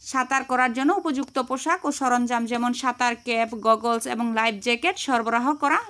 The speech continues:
জরুরি, যাতে সাঁতার সহজ এবং নিরাপদ হয়। প্রাথমিক চিকিৎসার ব্যবস্থা করা, কোনো দুর্ঘটনা ঘটলে তাৎক্ষণিকভাবে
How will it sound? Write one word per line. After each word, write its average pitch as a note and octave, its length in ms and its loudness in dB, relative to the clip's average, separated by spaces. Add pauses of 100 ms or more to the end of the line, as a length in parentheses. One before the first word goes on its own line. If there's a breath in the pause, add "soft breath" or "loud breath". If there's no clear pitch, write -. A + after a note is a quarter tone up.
জরুরি, A3 420 0 (320 loud breath)
যাতে A#3 320 -2 (380 soft breath)
সাঁতার B3 360 0
সহজ C4+ 420 0
এবং A3 240 -2
নিরাপদ A3 480 0
হয়। G3 260 -6 (440 soft breath)
প্রাথমিক C4+ 500 2
চিকিৎসার A#3+ 480 -2
ব্যবস্থা G#3+ 480 0
করা, F#3 340 -6 (680 soft breath)
কোনো C4+ 260 0
দুর্ঘটনা B3+ 540 0
ঘটলে A#3 320 0
তাৎক্ষণিকভাবে C4+ 760 0